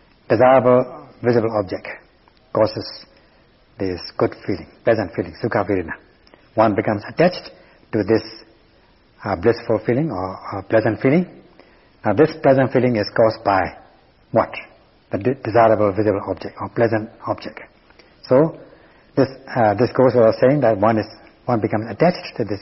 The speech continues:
visible object. Because one is attached to this good feeling, pleasant feeling, one is said to be attached to the object. Let us say one sees a good object or hears a good sound, one becomes attached. That's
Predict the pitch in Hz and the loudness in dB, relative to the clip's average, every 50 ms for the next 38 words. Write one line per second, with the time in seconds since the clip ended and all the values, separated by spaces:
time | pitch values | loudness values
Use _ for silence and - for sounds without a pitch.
0 | - - 107 98 95 95 98 90 87 - - 90 - _ _ _ _ _ _ _ | -8 -8 -6 -4 -4 -4 -6 -6 -8 -12 -14 -16 -16 _ _ _ _ _ _ _
1 | _ _ _ _ _ _ _ _ - 113 110 120 117 107 110 117 120 120 120 123 | _ _ _ _ _ _ _ _ 0 2 4 4 4 4 4 2 2 2 0 0
2 | 107 - 135 127 123 - - - 110 120 120 - - 139 131 - - 151 147 170 | 2 2 2 2 2 0 -4 -4 0 0 0 0 0 0 -2 0 0 0 2 2
3 | 202 190 - - - - 135 135 143 127 - 147 143 180 196 180 - - - - | 0 -2 -4 -6 -2 0 0 0 0 0 0 0 0 0 -2 -4 -6 -14 -20 -20
4 | _ _ _ _ _ - 117 117 110 110 - - 123 117 - 107 113 107 95 - | _ _ _ _ _ 0 0 2 2 0 -2 -2 -4 -4 -4 -4 -6 -8 -4 -2
5 | - 107 - - - - - _ _ _ _ _ _ _ - 127 113 110 95 101 | -2 -2 -2 -4 -10 -20 -20 _ _ _ _ _ _ _ 0 2 2 2 0 -2
6 | 92 92 92 - - - - _ - - - _ _ _ _ _ - - - - | -6 -8 -12 -14 -16 -18 -18 _ -20 -20 -20 _ _ _ _ _ -18 -18 -18 -18
7 | - _ _ _ _ _ _ - - _ _ _ _ _ - - - _ _ _ | -20 _ _ _ _ _ _ -20 -20 _ _ _ _ _ -20 -20 -20 _ _ _
8 | _ _ _ _ _ _ _ - 139 139 135 135 - 135 131 131 123 117 117 127 | _ _ _ _ _ _ _ 2 2 4 4 4 4 4 4 4 2 2 0 0
9 | 127 120 - 120 110 104 104 101 - 117 107 101 104 101 107 135 180 - - - | 0 2 2 2 2 2 2 2 2 2 2 0 0 0 0 -2 -2 -2 -8 -18
10 | - - _ _ - 107 95 87 - 117 107 104 101 95 98 95 - 110 107 104 | -20 -20 _ _ -8 -6 -6 -2 0 2 2 2 2 0 -2 -2 0 -2 -2 -2
11 | - - - - - 110 113 156 175 - - _ _ _ _ _ _ _ _ _ | -6 -16 -18 -10 -6 -4 -4 -4 -4 -6 -10 _ _ _ _ _ _ _ _ _
12 | _ _ _ _ - 107 110 92 110 92 98 92 90 - 92 - - - - - | _ _ _ _ -4 -2 -2 0 -2 -2 -4 -4 -6 -8 -8 -8 -8 -8 -8 -10
13 | - - - 104 101 | -16 -10 -8 -8 -8